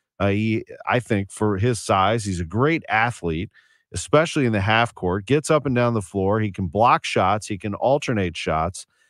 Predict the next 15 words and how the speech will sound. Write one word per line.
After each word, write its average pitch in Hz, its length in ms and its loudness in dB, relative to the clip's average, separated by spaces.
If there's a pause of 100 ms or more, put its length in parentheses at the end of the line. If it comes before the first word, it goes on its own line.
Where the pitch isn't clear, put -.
(280)
The 104 60 -4
problem 175 600 4
is 95 480 -2
he's 143 340 -2
running 131 340 2
up 113 200 2
against 107 420 -2
another 113 640 2
very 139 580 0
good 123 300 0
big 104 180 -2
man, 76 380 -6 (460)
Donovan 139 580 4
Clingan. 92 520 -4 (500)
Clingan 135 640 2